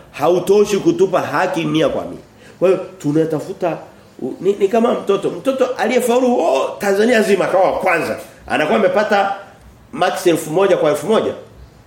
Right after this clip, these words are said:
Kuna, kuna max nyingi kazi yake. Mbele za Mungu huwezi kuacha hata max moja ukahesabiwa mbele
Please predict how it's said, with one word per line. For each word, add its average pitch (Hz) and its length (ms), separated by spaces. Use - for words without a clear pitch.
Kuna, 269 160
kuna 277 200
max 247 220
nyingi 220 260
kazi 139 280
yake. - 220
Mbele 170 240
za 156 140
Mungu 185 380
huwezi 120 420
kuacha 127 220
hata 110 180
max 113 320
moja 104 380
ukahesabiwa 98 560
mbele 98 280